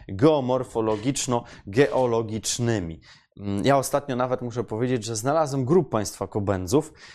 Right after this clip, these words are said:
e, na, e, w Warszawie na, e, cmentarzu służewskim. Mm, także, e, bardzo prosto tam trafić, bo w-, rośnie taka pomnikowa metasekwoja. E, ale wracamy do Puszczy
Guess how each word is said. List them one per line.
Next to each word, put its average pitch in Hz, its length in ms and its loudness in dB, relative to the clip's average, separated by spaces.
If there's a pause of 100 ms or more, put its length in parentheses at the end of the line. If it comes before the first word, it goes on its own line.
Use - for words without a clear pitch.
(140)
e, 110 360 -2
na, 143 540 0 (100)
e, - 60 -20 (720)
w 113 40 -8
Warszawie 127 580 -2
na, 117 420 -2 (280)
e, 107 240 -6
cmentarzu 110 600 -2
służewskim. 107 760 -2 (560)
Mm, 98 320 -2
także, 107 680 -2 (360)
e, 98 420 -2
bardzo 123 320 0
prosto 123 360 -4
tam 104 280 -6 (120)
trafić, 120 400 -4
bo 107 400 -2
w-, 104 580 -14
rośnie 110 460 -2
taka 101 380 -2
pomnikowa 107 640 -2
metasekwoja. 95 800 -6 (840)
E, 107 260 0
ale 190 180 6
wracamy 160 360 2
do 131 80 0
Puszczy 123 420 -2